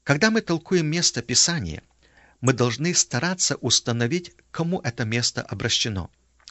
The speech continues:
Например, давно в Ветхом Завете Бог сказал Иисусу Навину: «Итак, встань, перейди через Иордан сей». Книга Иисуса Навина, первая глава, второй стих.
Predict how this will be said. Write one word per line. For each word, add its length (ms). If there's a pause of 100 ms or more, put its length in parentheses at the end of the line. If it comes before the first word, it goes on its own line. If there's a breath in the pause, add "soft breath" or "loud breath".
(140)
Например, 540 (1080 soft breath)
давно 400
в 60
Ветхом 400
Завете 560 (480)
Бог 260
сказал 500
Иисусу 460
Навину: 440 (960 soft breath)
«Итак, 460
встань, 640 (680 soft breath)
перейди 380
через 380
Иордан 420
сей». 400 (1040 soft breath)
Книга 340
Иисуса 360
Навина, 320
первая 360
глава, 280
второй 320
стих. 320